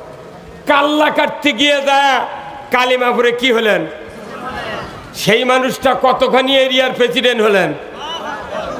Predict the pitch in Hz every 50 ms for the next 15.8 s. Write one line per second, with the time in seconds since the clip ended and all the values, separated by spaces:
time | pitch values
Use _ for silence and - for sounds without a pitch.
0 | - - - - 202 220 - - - - - 311 311 302 302 - 311 302 302 302
1 | 277 208 214 254 233 226 190 139 120 - - - - - - - - - - -
2 | - - - - - - - - 185 226 233 226 262 269 285 302 311 339 339 330
3 | - - - - - - - - - - - - - - - - - - - -
4 | 226 269 330 320 - - - - 339 330 320 320 311 302 311 311 311 262 202 262
5 | 285 277 262 262 277 294 285 277 262 262 - - - - - - - - - 247
6 | 262 262 277 277 269 269 262 262 269 262 254 269 277 262 262 254 254 254 254 -
7 | - 214 254 254 254 254 233 202 - - - - - - - - - - - -
8 | - - - - - - - - - - - - - - - - 151 123 131 226
9 | 247 254 247 247 247 - 226 262 269 294 294 190 220 240 254 240 277 240 - -
10 | 269 220 247 240 240 247 220 214 208 175 165 151 143 127 120 - - - - -
11 | - - 740 762 762 762 762 762 - - - - - - - 494 508 494 427 -
12 | - - - - - - 285 302 320 320 330 320 320 320 311 - - - - -
13 | - 370 - - - - 381 415 415 392 - - - - - - - - - -
14 | - - - - - 247 226 - - - - - - - - 302 311 311 302 285
15 | 285 320 302 262 240 302 311 311 311 311 311 311 311 302 302